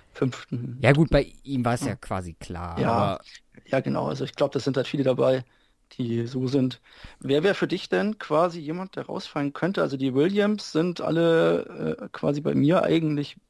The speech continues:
Speaker 1: pickbar.
Speaker 2: Die Williams sind safe, glaub ich, alle.
Speaker 1: Ja.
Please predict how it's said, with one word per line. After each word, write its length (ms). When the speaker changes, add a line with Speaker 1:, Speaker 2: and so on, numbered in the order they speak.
Speaker 1:
pickbar. 840
Speaker 2:
Die 180
Williams 300
sind 140
safe, 380
glaub 260
ich, 160
alle. 220
Speaker 1:
Ja. 180